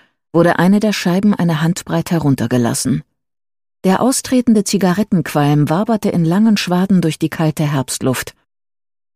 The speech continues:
Am Himmel stand ein bläulicher Dreiviertelmond. „Ein fast poetischer Moment“, dachte der Mann. Auch er kurbelte das Fenster der Fahrertür ein Stück weit herunter und lauschte in die Nacht.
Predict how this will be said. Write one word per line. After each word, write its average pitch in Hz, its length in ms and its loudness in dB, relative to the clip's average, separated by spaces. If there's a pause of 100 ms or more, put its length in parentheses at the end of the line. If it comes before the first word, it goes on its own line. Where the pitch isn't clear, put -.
(400)
Am 196 120 4
Himmel 254 340 4
stand 233 340 0
ein 208 140 2
bläulicher 185 480 0
Dreiviertelmond. 131 960 0 (920)
„Ein 143 160 0
fast - 320 -2
poetischer 170 600 0
Moment“, 139 680 0
dachte - 300 -8
der 135 120 -2
Mann. 135 300 2 (960)
Auch 196 220 0
er 262 220 2
kurbelte 240 500 -2
das 190 200 -4
Fenster 190 420 -2
der 165 120 0
Fahrertür 180 600 -2
ein 151 140 -2
Stück - 320 -6
weit 156 180 -2
herunter 165 540 0 (340)
und 196 180 2
lauschte 175 380 0
in 185 100 0
die 190 120 0
Nacht. - 440 -2